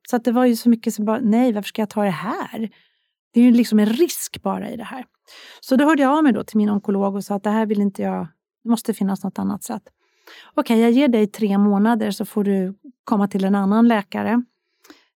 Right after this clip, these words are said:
eh, på ett annat sjukhus då för att göra testet." Så jag fick tre månader. Eh, och då tog jag kontakt med människor som jag visste jobbade med såna här saker.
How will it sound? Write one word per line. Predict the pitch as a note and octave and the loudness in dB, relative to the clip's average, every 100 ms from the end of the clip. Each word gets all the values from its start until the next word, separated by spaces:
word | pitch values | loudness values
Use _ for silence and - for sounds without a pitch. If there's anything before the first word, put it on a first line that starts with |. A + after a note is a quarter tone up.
| - | -4
eh, | G3 F#3+ F3+ F#3+ A3+ | -2 0 -2 -4 -4
på | G3+ | -4
ett | G#3 | -2
annat | G3 G#3+ - | 0 -2 0
sjukhus | A#3+ G3+ G#3+ F#3+ | -2 -2 -6 -6
då | A3 G#3+ G3+ | -6 -4 -4
för | - | -4
att | G3 | 0
göra | G3+ F3+ F3+ F3+ - | 0 0 -4 -6 -6
testet." | A#3 A3+ - - A3+ | -4 -4 -6 -10 -10
Så | - | -4
jag | B3+ | -2
fick | D#4 C4+ | -2 -6
tre | - G3+ | -6 -4
månader. | F#3+ F#3 F#3+ G3 B3 C4+ _ _ _ _ _ | -4 -4 -4 -4 -4 -4 _ _ _ _ _
Eh, | G#3 G3 - | -2 0 0
och | C#4+ A#3 | 0 2
då | C#4 C#4 C4+ C4 - - - | 2 4 4 2 -4 -20 -4
tog | A#3+ | 0
jag | A3 | 0
kontakt | G#3 G3+ A#3+ G#3+ - G#3+ | 0 0 0 -4 -8 -8
med | G3 F#3+ | -4 -2
människor | G#3 B3+ C4 G#3 F3 F#3+ F3 - - - | -2 0 2 2 0 -4 -6 -10 -14 -4
som | F#3+ | -2
jag | F#3 | -2
visste | F#3 - G#3 | -4 -4 -2
jobbade | F3+ F3 F3 F#3+ F#3 | -2 -2 -4 -4 -2
med | F3+ E3+ F3+ D#3+ _ _ _ _ | -4 -4 -8 -12 _ _ _ _
såna | _ - F3 | _ -6 -4
här | - | -6
saker. | - - - | -14 -16 -20